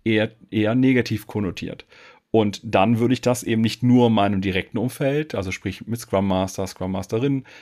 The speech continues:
dem Team und den ko-, inneren Stakeholdern und so weiter vielleicht irgendwie besprechen, sondern auch mit meinem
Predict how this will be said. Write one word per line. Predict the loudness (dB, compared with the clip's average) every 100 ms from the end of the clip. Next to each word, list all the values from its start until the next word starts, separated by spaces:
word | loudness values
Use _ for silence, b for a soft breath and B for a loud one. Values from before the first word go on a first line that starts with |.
| B
dem | -6
Team | -4 0 2 4 2 0
und | -4 -6 -10
den | -8 -6 -4
ko-, | -6 -8
inneren | -4 -2 -2 -4
Stakeholdern | -4 -4 -2 0 0
und | 0
so | 2
weiter | 0 0
vielleicht | -2 -4 -2
irgendwie | -2 -2
besprechen, | -4 -4 -4 -2 -6 B B B
sondern | 0 2
auch | 0
mit | 0
meinem | 0 2 0 -2